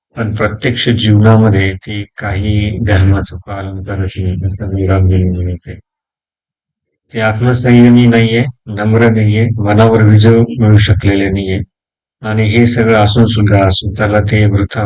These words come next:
पंडितच मानतात. "न गुणाय भवन्ति स्मै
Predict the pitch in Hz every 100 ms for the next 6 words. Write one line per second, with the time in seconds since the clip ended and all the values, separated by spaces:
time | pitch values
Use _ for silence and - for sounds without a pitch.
0 | 107 107 98 98 - - 98 92 92 90
1 | 101 _ _ _ _ _ _ 117 123 127
2 | 113 113 113 110 110 101 98 101 98 107
3 | 104 -